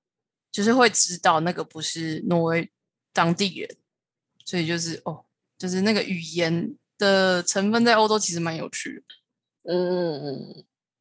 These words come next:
Speaker 1: 像瑞士，我记得除了，除了德语、法语，就还有，就还有一区应该也是西语，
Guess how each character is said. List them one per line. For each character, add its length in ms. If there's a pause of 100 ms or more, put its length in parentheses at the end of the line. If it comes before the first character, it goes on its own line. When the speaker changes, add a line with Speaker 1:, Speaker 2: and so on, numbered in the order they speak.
(100)
Speaker 1:
像 260
瑞 200
士， 200
我 160
记 240
得 380
除 420
了， 540 (840)
除 140
了 60
德 360
语、 180
法 420
语， 200 (180)
就 140
还 160
有， 100 (180)
就 460 (220)
还 160
有 100
一 80
区 220
应 80
该 160
也 40
是 140
西 560
语， 140